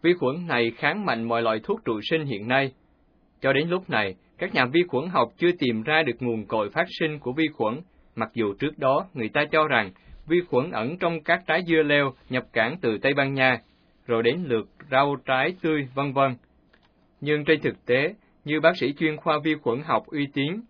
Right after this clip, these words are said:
Holger Roth nói, "Chúng tôi chưa biết rõ là vi khuẩn đã phát nguồn từ đâu, từ súc vật, từ người hay từ một vũng nước bẩn." Nhà chức trách y tế các nước Âu Châu khuyến cáo mọi người không nên ăn rau sống. Trái cây cần phải được rửa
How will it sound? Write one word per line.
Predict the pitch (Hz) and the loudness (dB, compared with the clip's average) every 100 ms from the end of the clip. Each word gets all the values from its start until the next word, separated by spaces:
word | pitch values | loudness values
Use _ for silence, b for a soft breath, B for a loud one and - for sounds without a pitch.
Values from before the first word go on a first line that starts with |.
| _ | _
Holger | - 151 147 135 143 139 | -6 -4 -4 -4 -2 0
Roth | 147 165 - - | 2 0 -2 -8
nói, | 135 131 180 - _ _ _ _ _ _ | -2 0 -2 -8 _ _ _ _ _ _
"Chúng | - 196 | -6 -2
tôi | 190 160 151 | 4 6 6
chưa | 151 | 2
biết | 165 180 | 2 4
rõ | 131 127 | 4 4
là | 165 - | 4 0
vi | 156 165 | 0 -2
khuẩn | - 120 165 | 2 2 2
đã | 131 135 | -2 0
phát | 175 - | 0 -2
nguồn | 143 110 | -4 -4
từ | 113 107 | -2 0
đâu, | 120 139 135 b b _ _ _ _ _ | 4 4 2 b b _ _ _ _ _
từ | 131 | 0
súc | 135 190 196 | 0 -2 2
vật, | 135 123 _ _ | 2 2 _ _
từ | - 131 | -2 0
người | 127 127 123 113 | 0 0 -2 -4
hay | - 170 170 | -4 -4 0
từ | 135 127 | 0 0
một | 120 113 | 0 0
vũng | 117 123 165 | 0 0 0
nước | 180 | 0
bẩn." | 107 113 175 - _ _ _ _ _ - | 0 -2 -6 -16 _ _ _ _ _ -2
Nhà | 110 | -2
chức | - 143 | -2 0
trách | - | 0
y | - 143 131 | 0 -4 -2
tế | 135 147 | -2 0
các | 165 170 | -2 -4
nước | 170 | -4
Âu | 175 147 | -2 -2
Châu | 135 143 135 | 0 2 2
khuyến | - 151 185 | 0 -4 -2
cáo | 147 151 | 0 0
mọi | 196 110 | 0 -2
người | 120 113 101 | 0 -2 -2
không | 92 - 151 | -4 -6 -4
nên | 147 | -2
ăn | 156 143 139 | -2 -2 0
rau | 135 | 0
sống. | 131 135 156 220 b b b _ _ - | 2 0 0 -8 b b b _ _ -4
Trái | 147 185 | -2 0
cây | 185 165 | 4 2
cần | 160 127 | 4 0
phải | 131 | 0
được | 160 120 120 | 0 -2 0
rửa | 143 | -2